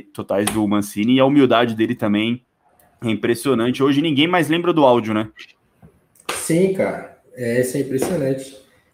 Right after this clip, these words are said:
Speaker 2: E ele não é corintiano, né? Ele já falou que ele não é corintiano e ele conseguiu, eu concordo plenamente, né? Ele fez muitos jogadores entenderem onde eles estavam, é, entenderam que era necessário pra jogar no Corinthians.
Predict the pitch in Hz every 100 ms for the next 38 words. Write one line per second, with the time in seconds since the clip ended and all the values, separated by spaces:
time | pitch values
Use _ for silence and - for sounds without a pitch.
0 | - 190 262 262 277 285 294 262 - 254
1 | 254 247 247 233 202 220 247 220 247 233
2 | 226 226 220 220 - 202 240 233 226 220
3 | 226 226 226 214 220 226 226 226 247 226
4 | 277 247 196 247 - 175 185 175 202 208
5 | 196 214 233 220 202 170 190 196 214 220
6 | 180 190 208 208 - - 170 196 208 -
7 | _ _ _ _ _ _ - 123 127 156
8 | 147 170 170 127 170 143 147 170 147 -
9 | 135 170 185 - 147 143 139 139 147 135
10 | 160 180 196 - -